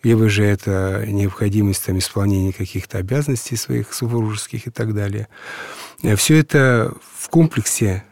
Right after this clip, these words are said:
в настоящей любви существует. И, собственно говоря, настоящая любовь преобразует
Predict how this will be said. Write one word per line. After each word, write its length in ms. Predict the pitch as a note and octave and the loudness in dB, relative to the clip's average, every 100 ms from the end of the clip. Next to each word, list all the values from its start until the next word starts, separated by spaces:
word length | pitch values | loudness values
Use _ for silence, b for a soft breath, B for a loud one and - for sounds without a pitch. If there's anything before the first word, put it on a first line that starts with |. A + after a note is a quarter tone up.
| - | -6
в 120 | G#2 | 0
настоящей 480 | A2+ - C3 B2 B2 | 2 4 2 2 2
любви 240 | A#2+ A#2 | 2 2
существует. 880 | A2+ C3 - C3+ - - G2 E2+ - _ _ b b b b b - | -2 -4 -4 -4 -6 -4 -4 -4 -12 _ _ b b b b b 0
И, 240 | A2+ A2 | 4 4
собственно 480 | - B2 A#2 - A2 | 4 2 0 0 0
говоря, 540 | A2+ A#2 B2 C3+ C3+ - B B B B | 2 2 2 2 0 -4 B B B B
настоящая 500 | A#2 - C3 A#2+ B2+ | 0 4 4 4 2
любовь 300 | B2+ B2 A#2+ | 4 4 2
преобразует 760 | - B2 B2 C3 A#2+ G#2 F2 | 2 2 2 2 2 0 0